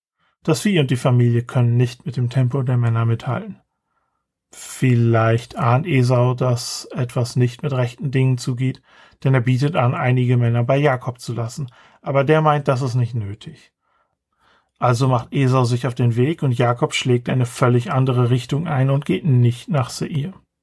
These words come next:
Wie gesagt, alte Gewohnheiten sterben langsam. Jakob kommt stattdessen an einen Ort namens Sichem.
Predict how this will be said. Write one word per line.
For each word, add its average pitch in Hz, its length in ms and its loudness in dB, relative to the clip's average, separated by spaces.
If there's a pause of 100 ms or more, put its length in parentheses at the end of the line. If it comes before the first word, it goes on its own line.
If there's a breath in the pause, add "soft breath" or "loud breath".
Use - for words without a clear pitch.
(460)
Wie 175 120 0
gesagt, - 580 -4 (120)
alte 131 320 2
Gewohnheiten 120 640 0
sterben 117 440 0
langsam. 113 640 -4 (1000)
Jakob 135 640 0 (140)
kommt 165 320 -2
stattdessen 156 640 -2
an 135 220 -2
einen 131 160 -4
Ort 135 280 0
namens 127 400 2
Sichem. 131 560 -2